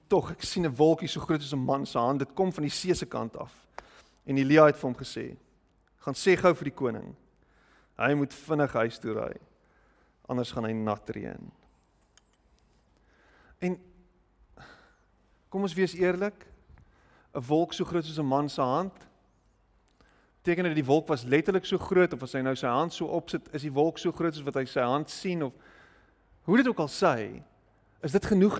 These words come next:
teken dat daar reën gaan wees? Is dit genoeg bewys dat, dat die reën gaan kom, wat die droogte gaan breek? Nee. Al wat dit by Elia was, was 'n, dis 'n bevestiging van dit wat ek nie sien nie.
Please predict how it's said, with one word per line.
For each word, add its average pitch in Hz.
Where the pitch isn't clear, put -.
teken 208
dat 170
daar 143
reën 147
gaan 190
wees? 214
Is -
dit -
genoeg 202
bewys 160
dat, 165
dat 165
die 160
reën 185
gaan 185
kom, 196
wat 170
die 131
droogte 165
gaan 170
breek? 196
Nee. 269
Al 262
wat 254
dit 180
by 196
Elia 190
was, 175
was 170
'n, 160
dis 240
'n 247
bevestiging 240
van 220
dit 214
wat 226
ek 202
nie 226
sien 269
nie. 196